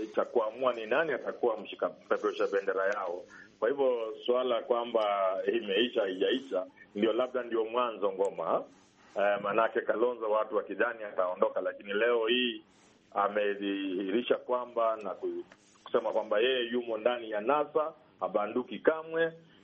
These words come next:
na kwamba wale wafuasi wake na wanaomuunga mkono na wapambe wake wanaposema kwamba lazima iwe ni yeye, anasema hata wale wengine wamesema lazima ikuwe ni Raila wa O D M,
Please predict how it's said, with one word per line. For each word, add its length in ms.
na 60
kwamba 280
wale 300
wafuasi 500
wake 420
na 120
wanaomuunga 720
mkono 440
na 100
wapambe 440
wake 420
wanaposema 600
kwamba 480
lazima 480
iwe 240
ni 160
yeye, 340
anasema 420
hata 320
wale 240
wengine 480
wamesema 500
lazima 340
ikuwe 240
ni 100
Raila 380
wa 80
O 220
D 120
M, 160